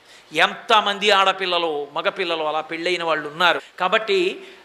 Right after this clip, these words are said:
ఆనాడు వీరభద్రుడు అలా శాంతి పొందాడు. ఆ రోజున వీళ్ళందరూ సత్యలోకంలో బ్రహ్మగారి దగ్గరికి వెళ్ళారు.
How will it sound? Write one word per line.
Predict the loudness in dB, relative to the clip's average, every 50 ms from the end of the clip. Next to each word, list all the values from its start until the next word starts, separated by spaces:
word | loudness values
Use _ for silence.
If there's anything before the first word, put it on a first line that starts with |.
| -4 0
ఆనాడు | 2 2 2 2 2 2 2 0
వీరభద్రుడు | -2 0 0 0 0 0 0 -2 -2 -2 -2 -2
అలా | 0 0 0
శాంతి | 0 0 -2 -2 -2 -2 -4 -8 -10 -10
పొందాడు. | -10 -10 -12 -16 -14 -16 -18 -16 -18 -20 -20 -20 -20 -20 -20 -20 -20 -20 -20 -20 -20 -20 -20 -20 -20 -20 -20 -20 -12 -2 2
ఆ | 4 4 4 4
రోజున | 2 0 0 0 2 4 4 4 2 -2 -8 -16 -20 -20 -12 -6
వీళ్ళందరూ | -4 -2 -2 -2 -2 -4 -4 0 2 2 2 2 2 0
సత్యలోకంలో | -2 -4 -6 -2 0 0 2 2 2 2 0 -2 0 2 0 2
బ్రహ్మగారి | 2 0 -2 2 2 4 4 4 4 4 2 -2 -4
దగ్గరికి | -6 -6 -8 -8 -6 -6 -6
వెళ్ళారు. | -4 -2 -2 -2 -2 -4